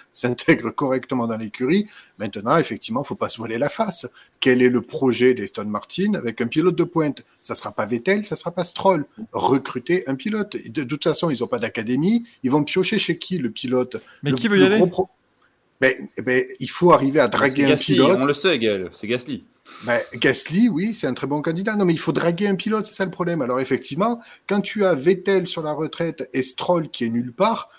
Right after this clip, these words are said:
Speaker 1: comment tu fais pour draguer des pilotes quand toutes les bagnoles, elles terminent dans le mur ? C'est pas possible.
Speaker 2: Moi, je suis, moi, je suis désolé. Quand... En fait, le problème, si tu veux, c'est que oui, effectivement, on peut dire c'est deux mille vingt-quatre, le projet, tout ça, voilà, le
Speaker 1: <laughs>
Speaker 2: projet commence.
Speaker 1: Hülkenberg.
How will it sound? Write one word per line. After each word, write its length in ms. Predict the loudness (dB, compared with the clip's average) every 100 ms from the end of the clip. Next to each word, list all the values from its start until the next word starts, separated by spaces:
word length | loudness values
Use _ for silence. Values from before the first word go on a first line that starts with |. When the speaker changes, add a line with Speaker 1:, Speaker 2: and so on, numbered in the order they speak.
| -6
Speaker 1:
comment 220 | -2 0
tu 140 | -2 2
fais 140 | 2
pour 140 | 2
draguer 300 | -2 -2 0
des 140 | 0 0
pilotes 500 | -2 2 2 0 -2
quand 140 | -2
toutes 180 | -4 -2
les 140 | 0 2
bagnoles, 340 | 2 2 2
elles 120 | 0
terminent 300 | -2 -2 -2
dans 40 | 0
le 60 |
mur ? 280 | 2 2 -2 _ _
C'est 140 | -10 -4
pas 100 | -2
possible. 280 | -2 2
Speaker 2:
Moi, 100 | 4
je 60 | 4
suis, 140 | 0 -4 0
moi, 80 | 2
je 80 |
suis 100 | 2
désolé. 500 | 2 2 4 2 0 -4 _ _ _ _ _
Quand... 400 | 0 2 2 -2 _
En 80 | -2
fait, 220 | 2 2
le 80 | 0
problème, 580 | 2 0 4 2 2 -4 -10
si 180 | -10 -8
tu 160 | -2
veux, 260 | 2 2 2 -10 -12
c'est 180 | -2 0
que 60 | 4
oui, 120 | 4
effectivement, 380 | 4 0 2 2
on 60 |
peut 100 | 2
dire 140 | 0 0
c'est 100 | -2
deux 120 | -4
mille 140 | -4
vingt-quatre, 360 | -6 0 -2 0
le 80 | -8
projet, 400 | -6 -6 -4 -4
tout 160 | -6
ça, 160 | -4 -2
voilà, 180 | 0 -4
le 80 |
Speaker 1:
<laughs> 140 | -4 -2
Speaker 2:
projet 240 | 0 0
commence. 300 | 0 -2 -4
Speaker 1:
Hülkenberg. 260 | -4 -4